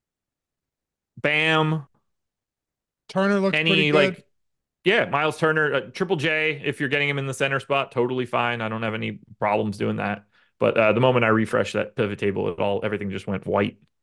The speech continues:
Speaker 2: Not a lot of value at center today. This is mostly, like, mid-range and up.
Speaker 1: Yeah, it's, we don't have anything really at the bottom. We would have to, and there's not really any news that's pointing us to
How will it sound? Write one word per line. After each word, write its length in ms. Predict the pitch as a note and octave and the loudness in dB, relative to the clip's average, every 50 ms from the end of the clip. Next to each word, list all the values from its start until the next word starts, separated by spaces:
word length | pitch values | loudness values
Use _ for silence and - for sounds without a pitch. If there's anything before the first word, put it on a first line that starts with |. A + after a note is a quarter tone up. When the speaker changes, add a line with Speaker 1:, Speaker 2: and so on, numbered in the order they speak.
| _ - | _ -4
Speaker 2:
Not 280 | G3 F#3+ G3+ A3+ C4+ | -2 0 2 2 2
a 40 | D4 | 2
lot 200 | C#4+ C4+ C4 B3+ | 4 4 4 2
of 60 | A3+ | 2
value 400 | F3 G3 G3 G3+ G3+ F#3+ E3+ D3+ | 2 0 2 2 2 0 -2 -4
at 100 | C#3+ C3 | -6 -8
center 280 | - - D#3+ C#3 C3 C3 | -10 -12 -12 -12 -12 -14
today. 280 | B2 - C#3+ B2 A#2 C3 | -14 -14 -14 -14 -12 -10
This 200 | C#3+ E3 - G#3+ | -8 -6 -4 -4
is 120 | F#3+ D#3 | -4 -2
mostly, 540 | F3 F3+ F3+ F#3+ F3+ - - F#3 F#3 F3+ E3+ | 0 2 2 2 0 -2 -4 -4 -2 -2 -2
like, 220 | E3 E3 D#3+ C3+ | -2 -4 -4 -4
mid-range 480 | D3 D#3 E3 D3+ D#3 D#3 D3+ D3 C#3 C3+ | -6 -6 -4 -4 -4 -4 -4 -4 -6 -8
and 100 | B2+ B2+ | -8 -10
up. 220 | C3+ C3+ - - _ _ _ _ _ _ _ _ _ _ _ _ - - - | -12 -12 -14 -18 _ _ _ _ _ _ _ _ _ _ _ _ -10 0 4
Speaker 1:
Yeah, 280 | - A#2+ - G#2+ - - | 4 6 6 4 2 2
it's, 520 | - C#3 C3 C3+ - - - - - - - - _ _ _ _ | 2 2 2 2 -4 -10 -12 -12 -12 -14 -16 -18 _ _ _ _
we 120 | - C#3+ D#3+ | 2 4 6
don't 180 | D#3+ F3 F#3+ | 6 6 6
have 160 | G3 F#3 E3+ D#3+ | 6 4 4 4
anything 260 | D#3+ D3+ - D3+ C3+ | 2 2 2 2 2
really 400 | C3 B2+ C3 C3 B2+ B2+ B2 A#2 | 4 4 6 6 6 6 4 4
at 140 | A#2 A2+ - | 2 0 -2
the 60 | G#2+ | 0
bottom. 360 | G2 G#2 G2+ G#2 G2+ G2+ G2+ | 0 2 2 2 2 0 0
We 80 | G#2 G#2+ | 0 0
would 160 | G#2+ G#2+ G#2 | 0 -2 -2
have 200 | A2+ A2 G#2 - | -2 -4 -4 -4
to, 260 | A#2 G#2+ G2 G2+ G#2+ - | -4 -4 -4 -6 -8 -6
and 440 | - A#2 A#2+ A#2+ A#2+ B2 B2+ C3 C3 | -6 -4 -2 -4 -4 -4 -4 -2 0
there's 260 | C3 C3 A#2+ - D3 | 0 0 0 0 0
not 120 | D3+ C#3+ | 0 2
really 180 | C#3 C3+ B2+ B2 | 2 2 2 2
any 140 | A#2 A2+ G#2+ | 0 0 -2
news 280 | A2 A2+ A#2+ A#2 G#2 | -2 -2 -2 -4 -4
that's 220 | - G#2+ F#2+ - - | -6 -6 -8 -8 -14
pointing 480 | - - C3+ A#2+ A2+ G#2+ B2 B2 B2 | -6 -2 -2 0 0 0 -2 -2 0
us 320 | B2+ B2+ B2+ B2+ - - - | 0 0 -2 -2 -8 -16 -14
to 300 | - - C#3+ C3 A#2 | -6 -6 -6 -6 -6